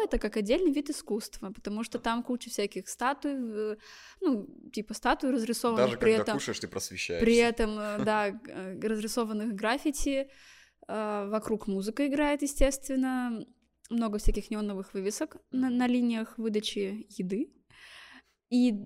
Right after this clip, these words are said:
Speaker 1: везде, везде стоят фортепиано, пианино.
Speaker 2: Пришел поесть и забыл, че хотел.
Speaker 1: А
Speaker 2: З-,
Speaker 1: наши,
Speaker 2: забыл, что ты за
Speaker 1: наши
Speaker 2: едой.
Speaker 1: обеды, ужины, завтраки всегда заканчивались чем-нибудь маленьким выступлением. Кто-то подходил на выходе, играл, кто-то подходил, пр-, м,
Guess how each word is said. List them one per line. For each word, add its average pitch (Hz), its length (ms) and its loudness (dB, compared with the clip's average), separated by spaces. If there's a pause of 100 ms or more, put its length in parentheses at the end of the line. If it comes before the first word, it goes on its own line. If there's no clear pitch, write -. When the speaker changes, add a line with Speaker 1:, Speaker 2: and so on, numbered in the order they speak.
(120)
Speaker 1:
везде, 226 680 2
везде 208 560 4
стоят 196 400 6
фортепиано, 254 720 0
пианино. 262 760 -4
Speaker 2:
Пришел 117 300 0
поесть 120 380 -2
и 110 40 -6
забыл, 104 280 -2
че 107 120 -8
хотел. 95 420 -10 (200)
Speaker 1:
А 247 100 2
Speaker 2:
З-, 240 60 4
Speaker 1:
наши, 294 140 4
Speaker 2:
забыл, 302 320 8
что - 20 6
ты - 20 0
за 247 80 0
Speaker 1:
наши 311 320 6
Speaker 2:
едой. 285 280 4
Speaker 1:
обеды, 269 460 2
ужины, 269 380 -2
завтраки 262 480 -2
всегда 247 240 0
заканчивались 247 640 0
чем-нибудь 233 540 0
маленьким 233 400 0
выступлением. 233 640 0
Кто-то 240 260 -2
подходил 226 480 4
на 381 100 2
выходе, 254 400 0 (100)
играл, 226 360 2
кто-то 240 220 2
подходил, 220 420 6
пр-, 196 260 -2 (120)
м, 170 280 -4